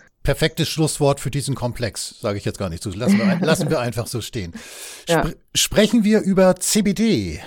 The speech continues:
Speaker 1: C B D ist ja auch, <laughs> ist ja nun auch unser Thema und, äh,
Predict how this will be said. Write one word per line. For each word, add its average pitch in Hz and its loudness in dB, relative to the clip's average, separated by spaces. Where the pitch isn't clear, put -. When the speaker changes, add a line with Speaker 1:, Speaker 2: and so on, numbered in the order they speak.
Speaker 1:
C 185 -2
B 202 4
D 175 -2
ist 165 2
ja 254 8
auch, 165 2
<laughs> - -8
ist - 2
ja 156 0
nun 151 -2
auch 147 -2
unser 190 4
Thema 180 2
und, 143 0
äh, 135 2